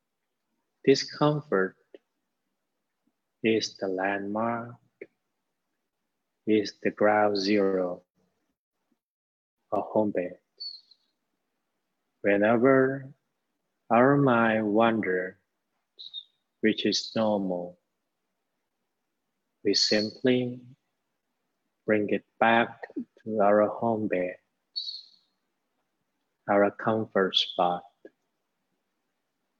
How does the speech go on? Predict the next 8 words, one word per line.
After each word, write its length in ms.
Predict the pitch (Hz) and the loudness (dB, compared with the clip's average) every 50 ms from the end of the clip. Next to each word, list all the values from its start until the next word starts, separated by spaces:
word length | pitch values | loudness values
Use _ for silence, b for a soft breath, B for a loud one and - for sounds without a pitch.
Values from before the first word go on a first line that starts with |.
| _ _ _ _ _ _ _ _ _ _ _ _ _ _ _ _ _ _ - | _ _ _ _ _ _ _ _ _ _ _ _ _ _ _ _ _ _ -6
again 420 | 95 92 - - 113 123 131 139 147 | -6 -4 -2 0 0 2 2 2 2
and 200 | 143 139 143 143 | 0 2 2 0
again, 560 | 139 143 - 117 113 113 110 110 110 110 - - - - - _ _ _ _ _ _ _ _ _ _ _ _ _ _ _ _ _ _ _ _ _ _ _ _ _ _ _ _ _ _ _ _ _ _ _ _ _ - | 0 0 0 0 0 0 0 -4 -8 -12 -16 -20 -20 -20 -20 _ _ _ _ _ _ _ _ _ _ _ _ _ _ _ _ _ _ _ _ _ _ _ _ _ _ _ _ _ _ _ _ _ _ _ _ _ -2
until 840 | 120 117 117 107 101 - - 110 107 107 104 104 104 104 107 107 - 110 110 - _ _ _ _ _ _ _ _ _ _ _ _ _ _ _ _ _ _ _ _ _ - | 0 0 0 0 -2 0 2 2 2 2 2 0 -2 -4 -6 -10 -14 -18 -20 -20 _ _ _ _ _ _ _ _ _ _ _ _ _ _ _ _ _ _ _ _ _ 0
our 320 | 117 117 127 131 139 139 135 | 2 4 4 4 4 4 2
mind 680 | 127 117 110 107 107 107 107 107 107 107 110 107 104 104 | 2 2 2 2 0 0 0 -2 -2 -2 -2 -2 0 0
no 140 | 107 107 | 0 0
longer 800 | 107 107 113 117 113 113 110 101 98 92 92 92 92 95 95 | 0 0 0 0 0 0 -2 -2 -2 -4 -4 -6 -8 -12 -16